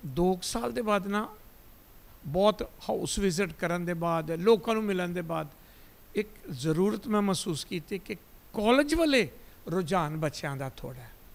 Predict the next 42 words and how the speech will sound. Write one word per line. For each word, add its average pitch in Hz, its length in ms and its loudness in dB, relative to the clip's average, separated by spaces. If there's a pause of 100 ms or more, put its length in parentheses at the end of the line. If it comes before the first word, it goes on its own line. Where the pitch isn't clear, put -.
(240)
ਅਗਰ 202 180 2
ਹੈ 208 260 6
ਤੇ - 160 0
ਐਫ 190 340 2
ਏ, 208 60 4
ਐਫ 185 260 4
ਐਸ 170 100 -2
ਸੀ 185 120 -6
ਕਰਕੇ 156 340 -2
ਬਸ, 131 320 -6 (560)
ਇਸ 190 140 4
ਤੋਂ 302 300 4
ਅੱਗੇ 160 380 2 (640)
ਬੀ 170 280 2
ਏ, 190 220 6
ਬੀ 180 300 0
ਐਸ 175 180 2
ਸੀ, 175 380 -4 (120)
ਐਮ 185 300 -2
ਏ, 185 260 -2
ਐਮ 190 240 -2
ਐਸ 185 120 -4
ਸੀ, - 140 -8
ਇਹ 262 280 -14
ਅੱਗੇ 247 260 0
ਨਹੀਂ 320 140 -4
ਜਾ 170 140 0
ਰਿਹਾ। - 240 -10 (440)
ਫਿਰ 214 180 2
ਮੇਰੇ 190 340 2
ਜ਼ਿਹਨ 185 240 0
'ਚ - 100 -6
ਇੱਕ 175 160 -8
ਪ੍ਰੋਗਰਾਮ 160 580 -2
ਆਇਆ, 143 280 -4 (760)
ਉਹਨਾਂ 220 200 0
ਦਿਨਾਂ 175 240 -2
'ਚ 202 120 -8
ਨਾ 190 240 -2 (440)
ਚੌਧਰੀ 190 560 -2
ਪਰਵੇਜ਼ 160 640 0
ਇਲਾਹੀ 156 480 0